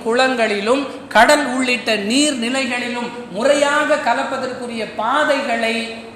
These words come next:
நாம் ஆக்கிரமித்து விட்டோம். எப்படி சாலை ஆக்கிரமிக்கப்பட்டு வாகனங்கள் செல்வதற்கு வழி இல்லையோ, தெருக்கள் ஆக்கிரமிக்கப்பட்டு மக்கள் நடமாடுவதற்கு வழி இல்லையோ, அதுபோன்று நீர் பாதைகள் ஆக்கிரமிக்கப்பட்டு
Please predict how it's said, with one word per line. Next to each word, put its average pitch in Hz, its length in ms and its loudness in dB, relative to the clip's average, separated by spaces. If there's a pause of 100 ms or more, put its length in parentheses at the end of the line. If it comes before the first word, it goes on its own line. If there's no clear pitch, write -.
நாம் 226 380 -6
ஆக்கிரமித்து 190 560 -8
விட்டோம். 135 500 -12 (440)
எப்படி 254 300 2 (220)
சாலை 254 480 6 (140)
ஆக்கிரமிக்கப்பட்டு 226 1080 0
வாகனங்கள் 240 600 2
செல்வதற்கு 214 520 -6
வழி 233 280 4
இல்லையோ, 190 580 0 (240)
தெருக்கள் 277 580 6
ஆக்கிரமிக்கப்பட்டு 226 1160 2
மக்கள் 233 360 2 (220)
நடமாடுவதற்கு 294 840 2
வழி 226 280 -2
இல்லையோ, 208 720 -4 (140)
அதுபோன்று 202 760 -4 (200)
நீர் 285 440 0
பாதைகள் 220 460 2
ஆக்கிரமிக்கப்பட்டு 202 1120 0